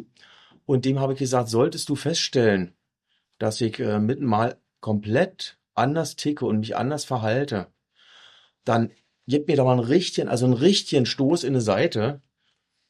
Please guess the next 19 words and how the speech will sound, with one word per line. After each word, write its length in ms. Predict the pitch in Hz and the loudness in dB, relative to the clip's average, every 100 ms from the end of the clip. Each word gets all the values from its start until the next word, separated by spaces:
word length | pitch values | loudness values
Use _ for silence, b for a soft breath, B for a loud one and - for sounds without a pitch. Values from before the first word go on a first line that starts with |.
| - | -4
und 140 | 139 | 0
musst 180 | 147 - | 0 0
nichts 180 | 175 - | -4 0
sagen. 540 | 147 143 156 107 - _ _ _ B B 107 92 - | 4 4 4 -2 -6 _ _ _ B B -18 -16 -6
Musst 280 | 123 131 | -6 -4
nichts 180 | 139 - | -6 -2
sagen. 420 | 107 104 117 95 - _ - | 2 4 4 0 -6 _ -18
Ich 160 | - | -12
bin 200 | - 113 | -4 -2
dann 200 | 135 131 | 0 -2
wieder 200 | 123 120 | -2 -2
der, 220 | 110 107 113 | -2 -2 0
der 140 | 113 | -2
ich 100 | 110 | 0
immer 300 | 117 117 104 | 0 0 0
war, 360 | 90 95 95 - | 0 -2 -6 -10
ja. 300 | - 90 110 - | -10 -8 -8 -2
<laughs> 200 | 170 135 - 240 113 B B B | 0 0 0 -4 -4 B B B
Also, 220 | 139 147 | 2 2